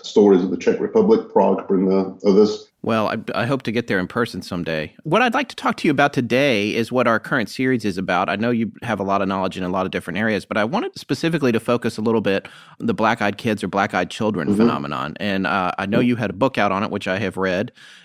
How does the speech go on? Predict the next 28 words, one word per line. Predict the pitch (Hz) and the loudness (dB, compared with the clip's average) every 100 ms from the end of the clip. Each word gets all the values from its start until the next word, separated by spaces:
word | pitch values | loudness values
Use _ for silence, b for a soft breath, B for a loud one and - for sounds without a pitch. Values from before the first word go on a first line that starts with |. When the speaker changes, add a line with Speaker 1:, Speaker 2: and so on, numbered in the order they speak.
| b | b
Speaker 2:
My | 120 104 | -2 0
co-host | 95 123 120 104 | 0 -2 0 -2
and | 98 98 | -2 -2
I | 98 | -2
both | 101 104 127 127 | -2 0 0 0
had | - 135 120 - 104 | 0 0 0 -8 -6
come | 170 | -2
up | 196 | 0
with | 196 | 0
a | 180 | -2
couple | - 175 170 | -2 -2 -2
of | |
questions | - 190 - 90 92 | -2 -4 -4 -6 -2
that | 95 | 0
I | 104 | 0
wanted | 107 104 | 0 -2
to | 101 | -4
ask | 151 - | -4 -6
you | |
about, | 98 82 92 | -4 -4 -4
if | - | -4
that's | 101 95 | -6 -6
okay | 85 85 | -8 -8
with | - | -10
you. | - - _ - | -12 -14 _ 2
Speaker 1:
Absolutely. | 113 - - 131 156 135 - | 4 4 6 8 8 4 4
Go | 110 | 4
ahead. | 117 127 | 4 2